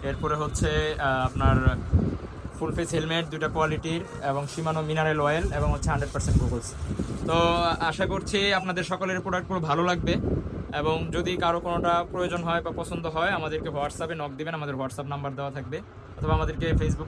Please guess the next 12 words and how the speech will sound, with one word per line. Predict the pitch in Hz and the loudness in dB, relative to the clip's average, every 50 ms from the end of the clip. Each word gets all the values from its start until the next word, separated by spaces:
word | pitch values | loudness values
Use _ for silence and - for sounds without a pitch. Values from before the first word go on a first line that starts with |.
| - - | -4 -2
পেজেও | - 160 160 160 175 175 | -2 -2 0 2 2 2
মেসেজ | 160 147 - 147 147 | 2 0 -2 -2 -4
দিতে | - - - 156 | -4 -4 -2 0
পারেন | 156 147 143 143 147 - - | 0 0 0 -2 -4 -6 -6
আমাদেরকে। | 127 - 120 - - - | -6 -4 -4 -4 -4 -4
আহ, | - - - - - - - - - - - - - - - - - - - 139 139 143 147 | -4 -6 -10 -16 -16 -16 -16 -16 -16 -16 -16 -16 -16 -16 -16 -16 -16 -8 -4 0 0 0 0
ইনশাল্লাহ, | 156 151 175 165 170 170 175 175 175 | 0 2 2 2 4 4 4 4 2
আহ, | 165 165 151 147 143 139 | 2 2 0 0 0 0
হোম | 135 156 160 | -2 -2 -2
ডেলিভারি | 170 180 180 185 185 180 185 | -2 0 0 0 0 0 -2
নিতে | 180 175 185 180 | -4 -4 -2 0
পারবেন | 180 170 165 175 180 170 170 | 0 0 0 0 -2 -2 0